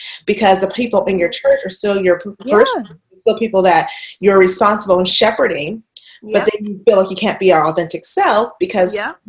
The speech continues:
Speaker 1: we are a judgy culture. And so, you
Speaker 2: Yeah.
Speaker 1: know, it's all of those things. And so kind of knowing where that goes and how to fit, I think is healthy, um,
Speaker 2: Yeah.
Speaker 1: necessary conversation at this juncture for some of my audience, for myself, and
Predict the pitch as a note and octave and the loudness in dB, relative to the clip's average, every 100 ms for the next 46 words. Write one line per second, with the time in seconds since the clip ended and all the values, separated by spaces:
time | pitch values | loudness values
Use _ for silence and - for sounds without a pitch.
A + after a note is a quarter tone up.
0 | G#3+ G#3+ G#3 F3+ F#3+ G3 F3+ E3+ F3+ F#3+ | -14 -2 2 6 6 4 2 0 0 -2
1 | F#3+ _ _ _ _ _ _ _ - - | -6 _ _ _ _ _ _ _ -6 2
2 | F3 E3 D#3 G#3+ - - - C4 C4+ D4+ | 2 2 -2 -2 -4 -12 -2 2 4 6
3 | F4 D4+ C#4+ - - A#3+ B3+ C#4 B3+ A#3+ | 6 6 4 2 0 4 6 8 8 6
4 | A3+ - A#3 A3 F#3 F#3+ G3+ G3+ F#3+ F#3+ | 2 -2 -8 -8 -12 -14 -10 -6 -2 -2
5 | G3 F3+ E3 F#3 A3 G#3 - F3+ F3 F3+ | -2 -4 -2 -2 -2 -6 -6 -6 -6 -6
6 | D#3+ E3 E3 D#3 _ - G3 D3 - _ | -12 -12 -10 -12 _ -6 -4 -4 -8 _
7 | _ _ _ _ _ _ _ - F3 F3+ | _ _ _ _ _ _ _ -4 -4 -2
8 | F3 F3+ - B3 - D#3 C#3 G#2 _ _ | -6 -8 -8 -8 -6 -10 -16 -20 _ _
9 | _ _ - A3 G#3 G#3 D#3+ D#3+ F#3+ F#3+ | _ _ -8 -6 -8 -10 _ -12 -4 -2
10 | - G3 F#3 D3+ D#3 D#3+ D3 - D#3 D#3 | -4 -6 -6 -4 -6 -10 -16 -10 -8 -8
11 | D3+ C#3 C#3+ - D#3 C#3+ - C3 B2+ _ | -12 -14 -16 -12 -14 -12 -16 -16 -20 _
12 | _ _ _ - E3 D#3 C#3+ C3+ - - | _ _ _ -6 -2 -2 -4 -6 -10 -8
13 | D#3 E3 F#3+ G3 G3 F#3+ F#3 F3 - - | -6 -2 -2 0 0 0 -2 -6 -10 -14
14 | C#3 C#3+ - F#3+ F3 F3+ F3+ D#3 | -12 -8 -2 0 0 -2 -4 -10